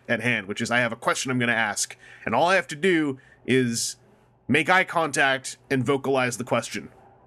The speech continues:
Uh, and, like, if you can just boil it down to be that simple thing, I think it could help, but the social anxiety end of it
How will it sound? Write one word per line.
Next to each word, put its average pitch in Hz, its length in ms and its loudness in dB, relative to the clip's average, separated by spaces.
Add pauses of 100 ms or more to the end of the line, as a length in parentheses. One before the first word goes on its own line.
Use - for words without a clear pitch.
(360)
Uh, 107 520 0 (140)
and, 120 240 0
like, 147 200 -2
if 160 80 -6
you 208 60 4
can 226 100 0
just 175 200 0
boil 185 260 4
it 147 80 -4
down 143 300 0
to 127 40 -2
be 135 140 0
that 131 240 2
simple 180 420 -2
thing, 131 380 0 (420)
I 160 180 4
think 135 560 -4 (640)
it 151 200 0
could 175 180 2
help, 190 300 0 (160)
but 151 180 4 (840)
the 147 140 0
social 208 380 2
anxiety 175 580 2
end 156 220 0
of 135 120 -2
it 135 180 2